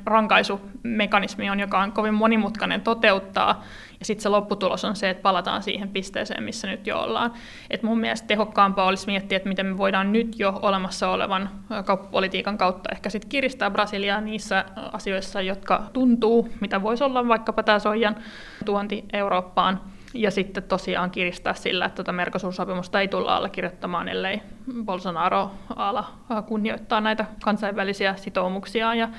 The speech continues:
etenemään yhde-, yhteisessä rintamassa, ö, tän metsäkadon torjumiseksi.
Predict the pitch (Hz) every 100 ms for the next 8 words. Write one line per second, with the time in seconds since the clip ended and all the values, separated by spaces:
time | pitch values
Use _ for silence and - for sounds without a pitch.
0 | - - - 226 196 190 185 180 190 -
1 | - 202 202 202 185 190 - 190 190 190
2 | 190 190 226 226 - - - 214 208 190
3 | 202 196 202 196 190 180 185 190 202 196
4 | 196 214 - -